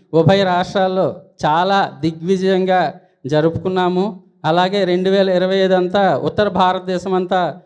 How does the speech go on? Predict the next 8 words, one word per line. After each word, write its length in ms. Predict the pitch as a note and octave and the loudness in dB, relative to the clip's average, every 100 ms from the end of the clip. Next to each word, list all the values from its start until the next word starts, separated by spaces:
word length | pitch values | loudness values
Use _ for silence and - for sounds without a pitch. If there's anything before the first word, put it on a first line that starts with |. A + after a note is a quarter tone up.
| _ - | _ -6
జరుపుకుంటాము. 960 | D3 E3 E3+ E3+ F3+ F3 E3+ E3+ F#3+ - _ _ _ _ _ _ _ - | 0 0 0 -4 -4 -2 -4 -4 -6 -12 _ _ _ _ _ _ _ -6
ముఖ్యంగా 720 | E3+ E3+ A3 G#3+ G#3 G3 F#3 | -4 -2 -4 0 -2 -2 -4
భగవద్గీత 680 | F#3 F3 E3 F#3+ G3 G3+ G3+ | -4 -4 -2 -2 -4 -6 -6
జ్ఞానము, 720 | G3 F#3+ F#3+ F#3+ F#3+ G3+ G#3 G3+ | -6 -2 0 0 -2 -4 -6 -4
అలాగే 760 | E3 F3+ F#3+ F#3+ D#3 A#2+ A#2+ _ _ _ _ _ _ _ | -2 -2 -2 -2 -2 -6 -12 _ _ _ _ _ _ _
పిరమిడ్ 420 | F3+ F#3+ G#3+ G3 - - _ _ _ C3 | -2 -2 -2 -6 -12 -20 _ _ _ -6
జ్ఞాన 380 | E3 D#3+ F3 G3 | -2 0 0 0
నవరత్నాలు, 920 | F#3 F#3 F#3 F#3+ F#3 F3 F3 F#3 | 0 -2 -4 -4 -2 -2 -2 -6